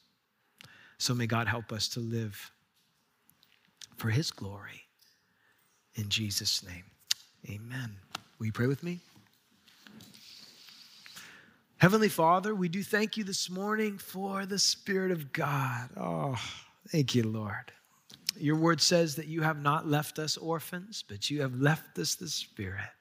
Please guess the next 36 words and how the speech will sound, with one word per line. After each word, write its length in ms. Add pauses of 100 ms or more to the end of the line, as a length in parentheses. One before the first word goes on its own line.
(400)
And 140
he 100
will 160
remind 560
us 200
of 160
all 280
the 120
things 440
that 100
you 160
taught 320
us. 380 (720)
Everything 560
that 120
you 120
said, 300
he 100
will 380
draw 340
people 420
to 240
you, 340
bring 360
glory 540
to 260
you. 300 (2250)
And 100
today, 300
Lord, 180
I 80
pray 320
for 180
a 60
fresh 400
filling 560